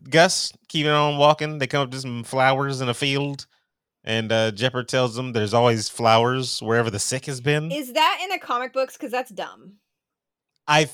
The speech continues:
Speaker 1: I think it's just a nod to saying that nature takes over where humans have died. <laughs> I think that's
Speaker 2: That was
Speaker 1: literally what that
Speaker 2: dumb.
Speaker 1: is.
Speaker 2: But why
Speaker 1: Because
Speaker 2: would it
Speaker 1: that's
Speaker 2: be
Speaker 1: what
Speaker 2: the same flowers everywhere? That doesn't make
Speaker 1: N-,
Speaker 2: sense.
Speaker 1: I, I don't, I don't know. I, that's,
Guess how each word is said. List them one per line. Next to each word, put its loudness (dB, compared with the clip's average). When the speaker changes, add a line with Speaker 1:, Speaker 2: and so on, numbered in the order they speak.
Speaker 1:
I 2
think -2
it's -2
just -2
a -6
nod 0
to -10
saying -6
that -2
nature -6
takes -4
over -4
where -8
humans -12
have -14
died. -12
<laughs> -10
I 6
think 0
that's 6
Speaker 2:
That 2
was 6
Speaker 1:
literally 4
what 0
that 2
Speaker 2:
dumb. -6
Speaker 1:
is. -10
Speaker 2:
But -4
why 4
Speaker 1:
Because 6
Speaker 2:
would -4
it 0
Speaker 1:
that's 8
Speaker 2:
be 4
Speaker 1:
what 2
Speaker 2:
the -8
same -2
flowers -2
everywhere? -12
That -4
doesn't -2
make -4
Speaker 1:
N-, 6
Speaker 2:
sense. -20
Speaker 1:
I, -4
I -2
don't, -6
I -2
don't -6
know. -4
I, -4
that's, -4